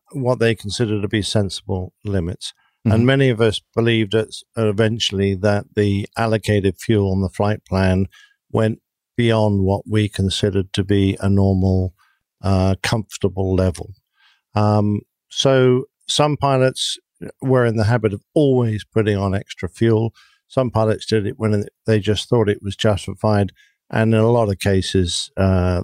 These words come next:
Speaker 1: they didn't need that fuel.
Speaker 2: Mm-hmm.
Speaker 1: So in most cases, they didn't need that fuel. I was kind of between the two. Uh, I always felt as soon as I saw a reason to put on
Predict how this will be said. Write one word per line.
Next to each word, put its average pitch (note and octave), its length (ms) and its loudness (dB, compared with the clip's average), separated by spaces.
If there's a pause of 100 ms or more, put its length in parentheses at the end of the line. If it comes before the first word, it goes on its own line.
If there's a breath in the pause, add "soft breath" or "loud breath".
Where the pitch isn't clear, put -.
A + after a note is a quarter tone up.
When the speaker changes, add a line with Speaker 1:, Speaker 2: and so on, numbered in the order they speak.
Speaker 1:
they F#2 340 0 (120)
didn't G2 260 -2
need G2 240 0
that E2+ 220 -4
fuel. - 340 -10 (220)
Speaker 2:
Mm-hmm. F#2+ 100 2
Speaker 1:
So D#2+ 200 0
in F#2 160 0
most A2 240 0
cases, E2 360 -2
they E2 60 -2
didn't F2+ 180 -4
need F#2 180 -2
that E2+ 240 -6
fuel. E2+ 200 -4 (400 loud breath)
I C3 220 0
was A#2+ 340 0
kind C3 180 -2
of G#2+ 80 -4
between A2+ 360 0
the G2 100 -4
two. C3 360 2 (380 soft breath)
Uh, G#2+ 260 -2 (100)
I A2 400 0 (280)
always A#2+ 460 0
felt A2+ 320 0 (420)
as A#2 180 -2
soon C#3+ 240 2
as A2+ 140 0
I A2 140 0
saw A#2+ 200 -2
a G#2 220 0
reason G2+ 760 -2
to G#2+ 140 -2
put B2 220 0
on G#2+ 180 2